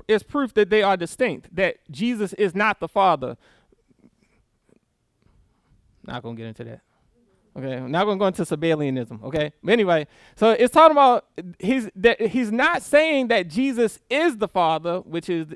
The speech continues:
the idea of, of Sabellianism. This is not what the, the passage is teaching. It is not saying that Jesus is the Father. It says that Jesus was with the Father, and he was with the Father eternally.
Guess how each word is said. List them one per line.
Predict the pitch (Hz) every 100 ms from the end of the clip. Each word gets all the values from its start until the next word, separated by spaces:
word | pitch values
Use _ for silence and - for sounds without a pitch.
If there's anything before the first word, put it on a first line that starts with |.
| -
the | 165 156
idea | 156 147 170 170 123
of, | 156 -
of | 147
Sabellianism. | - 151 202 185 156 151 147 143
This | 233 277
is | 247
not | 226 214 196
what | 214
the, | 208 190 _ _ -
the | 190
passage | 208 190 - 180
is | 160
teaching. | 262 220 170 -
It | 190
is | 165
not | 196 262 -
saying | - 277 277 214 185
that | 185 - _ _ 135
Jesus | 160 254 254 208 190 -
is | 226 240 208
the | 190
Father. | - 269 254 180 170 -
It | 208
says | - 208 185
that | 185 151
Jesus | 226 220 208 185
was | 175 165 156 - _ _
with | 123 151 302 302 - _ - _ _
the | 160 160
Father, | 165 156 156 156 156 - _ _
and | 208 208 196
he | 226 208
was | 208 175
with | 156 269 285
the | - 240
Father | 220 208 202 208 - 214
eternally. | 202 254 262 185 139 113